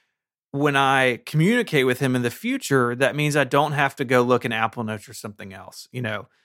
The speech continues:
you could put that a bunch of different places. For me, it clicks. For someone I really only a-, interact with transactionally, just put that on their contact card. And it is fantastic because that, that does sync everywhere,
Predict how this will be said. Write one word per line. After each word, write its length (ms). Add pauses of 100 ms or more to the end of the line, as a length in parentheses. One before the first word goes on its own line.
(320)
you 100
could 140
put 140
that 160
a 40
bunch 200
of 60
different 240
places. 380
For 140
me, 280
it 140
clicks. 600 (600)
For 140
someone 380
I 80
really 400
only 220
a-, 260
interact 400
with 120
transactionally, 1000 (680)
just 260
put 120
that 140
on 100
their 80
contact 480
card. 360 (280)
And 600 (560)
it 200
is 600
fantastic 1160
because 400
that, 320
that 240
does 260
sync 300
everywhere, 640